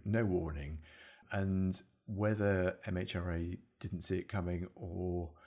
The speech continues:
uh, had other things with covid vaccines on its, on its agenda that it just lost sight of this i-, i-, is not, is not clear. The Royal College of Ophthalmologists gave a view. What did they say?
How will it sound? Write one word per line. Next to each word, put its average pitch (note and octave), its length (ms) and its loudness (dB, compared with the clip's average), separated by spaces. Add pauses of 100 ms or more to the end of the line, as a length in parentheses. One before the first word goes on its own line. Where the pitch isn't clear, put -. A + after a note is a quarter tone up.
(580)
uh, F#2+ 280 -4
had G2+ 200 -2 (200)
other F#2+ 200 0
things F2+ 340 0
with F2+ 320 0
covid F2 300 0
vaccines E2 800 -2
on E2 160 -2
its, - 280 -8 (120)
on F2 160 -4
its E2+ 180 -8
agenda F2+ 400 0
that D#2 220 -2
it - 100 -6
just - 200 -4 (420)
lost G#2 220 -4
sight G2+ 260 0
of D2+ 60 -4
this - 180 -8
i-, E2+ 200 -8
i-, F#2+ 220 -6
is - 180 -8
not, F#2 200 -4
is F2 160 -4
not D#2+ 180 -4
clear. E2+ 460 -4 (520)
The F3+ 120 0
Royal F3+ 180 10
College D#3 280 6
of C#3 40 4
Ophthalmologists C3 920 4
gave A#2 240 8
a A#2 40 4
view. A#2 320 6
What C#3 180 2
did A#2+ 140 -2
they G2+ 200 4
say? F#2+ 420 -2